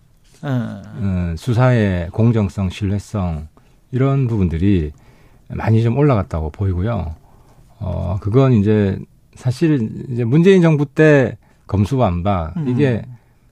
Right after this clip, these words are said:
Speaker 2: 공수처 이런 거 주장은 했지만
Speaker 1: 음.
Speaker 2: 실제로는 그 고위공직자들 수사 봐주기,
Speaker 1: 음.
Speaker 2: 특히 좌파들, 자당,
Speaker 1: 예.
Speaker 2: 자기 당 관련된 사람들 이런 면으로 많이 흘렀고
Speaker 1: 어.
Speaker 2: 다수 국민들도 그렇게 인식했다고 봅니다.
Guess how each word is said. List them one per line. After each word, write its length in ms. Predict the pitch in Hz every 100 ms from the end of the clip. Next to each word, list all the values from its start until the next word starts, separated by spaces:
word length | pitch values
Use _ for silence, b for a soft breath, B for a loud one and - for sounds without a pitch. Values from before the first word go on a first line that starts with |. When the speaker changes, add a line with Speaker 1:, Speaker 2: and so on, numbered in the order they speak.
| _
Speaker 2:
공수처 600 | - 127 127 - 185 151
이런 140 | 160
거 60 | 151
주장은 340 | - 208 175
했지만 540 | 151 - 80 76 76 87
Speaker 1:
음. 40 |
Speaker 2:
실제로는 760 | 156 123 143 110 110 117 98 b b b _ _ 165 123
그 200 | 95 87
고위공직자들 960 | 104 110 131 131 107 110 98 90 95
수사 300 | 110 104 120
봐주기, 560 | 113 87 85 101 76 131 127
Speaker 1:
음. 80 | 151
Speaker 2:
특히 320 | 120 107 95 - - - - - -
좌파들, 480 | - 131 - 104 90
자당, 420 | - 104 104 80 - -
Speaker 1:
예. 340 | 139 117 123
Speaker 2:
자기 220 | 170 101 95
당 200 | 98 85
관련된 380 | 92 92 90 85
사람들 600 | 87 82 80 80 87 127 b b -
이런 260 | 165 196
면으로 260 | 175 123 123
많이 200 | 80 92
흘렀고 520 | 139 127 - 95 78
Speaker 1:
어. 400 | 143 120 104 110 -
Speaker 2:
다수 260 | 135 156
국민들도 380 | 156 160 143 110
그렇게 200 | 101 117
인식했다고 440 | 135 139 151 135 92
봅니다. 540 | 101 98 95 73 71